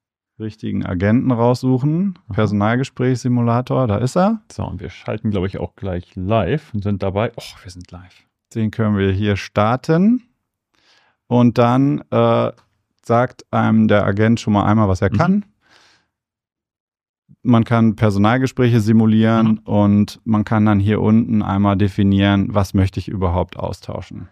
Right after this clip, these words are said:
Speaker 2: Ja.
Speaker 1: Ich
Speaker 2: Können,
Speaker 1: dreh's
Speaker 2: können
Speaker 1: mal
Speaker 2: wir
Speaker 1: ein bisschen, dass du auch mit drauf gucken kannst.
Speaker 2: Ah, danke,
Speaker 1: Und dann
Speaker 2: Matthias.
Speaker 1: können wir gerne gemeinsam einmal reinstarten. Also, was für eine Frage hast du konkret?
Speaker 2: Ah, ich glaub, ganz, wie sag-, ähm, sagen wir mal, ähm,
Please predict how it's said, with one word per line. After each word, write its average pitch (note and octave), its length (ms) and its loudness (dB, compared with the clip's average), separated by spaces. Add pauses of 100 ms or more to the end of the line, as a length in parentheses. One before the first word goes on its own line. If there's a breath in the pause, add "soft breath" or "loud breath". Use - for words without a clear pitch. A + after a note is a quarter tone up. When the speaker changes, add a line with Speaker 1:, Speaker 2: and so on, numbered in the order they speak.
(100)
Speaker 2:
Ja. F2+ 260 -6 (100)
Speaker 1:
Ich - 80 -20
Speaker 2:
Können, A#2 120 -4
Speaker 1:
dreh's A2+ 100 -8
Speaker 2:
können C#3+ 120 2
Speaker 1:
mal F3+ 60 2
Speaker 2:
wir - 20 2
Speaker 1:
ein - 40 -4
bisschen, A2 400 -2
dass G2 140 -4
du G#2 120 -4
auch G2+ 120 -4
mit F#2 140 -4
drauf C3 200 0
gucken D3+ 240 -4
kannst. - 440 -6
Speaker 2:
Ah, F#2 100 -4
danke, F#2 120 -2
Speaker 1:
Und E2+ 60 0
dann D2 80 -2
Speaker 2:
Matthias. C3+ 360 0
Speaker 1:
können G#2 100 -12
wir G2 60 -8
gerne G2 480 -6 (120)
gemeinsam G2 580 0
einmal F#2 240 -4
reinstarten. E2+ 760 -6
Also, F#2 260 -4
was A#2+ 160 -2
für - 100 -4
eine A#2+ 120 0
Frage G#2 360 -2
hast F#2 200 -6
du G2 40 -10
konkret? F2+ 460 -8 (120)
Speaker 2:
Ah, F#2+ 80 -6
ich F2 100 -8
glaub, G#2 240 -2
ganz, - 480 -4
wie - 180 -8
sag-, F#2+ 300 -4
ähm, A2+ 460 0
sagen E3+ 340 -2
wir D3+ 80 -2
mal, C#3 480 -2 (160)
ähm, G#2 520 0